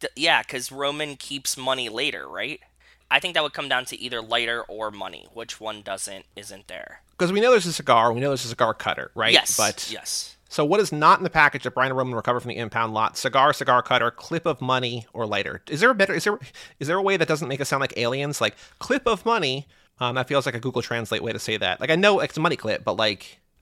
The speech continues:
Speaker 1: Dollar, like, bills in a money clip?
Speaker 2: That works. Bills in a money clip. Okay.
Speaker 1: Yeah.
Speaker 2: Cool.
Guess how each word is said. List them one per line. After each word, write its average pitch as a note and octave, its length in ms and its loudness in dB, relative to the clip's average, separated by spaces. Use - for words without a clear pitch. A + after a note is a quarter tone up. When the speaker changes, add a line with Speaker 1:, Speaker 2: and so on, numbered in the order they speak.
Speaker 1:
Dollar, D3+ 380 2
like, C3+ 300 0
bills D3 400 2
in C3+ 160 -2
a D3 80 2
money D3+ 240 -2
clip? E3+ 300 -6
Speaker 2:
That F#3 100 2
works. B2+ 280 0
Bills D3 280 -2
in C#3+ 80 -4
a - 20 -4
money A#2 180 -4
clip. - 240 -4
Okay. C4+ 180 0
Speaker 1:
Yeah. G#2 180 -14
Speaker 2:
Cool. F3+ 260 -2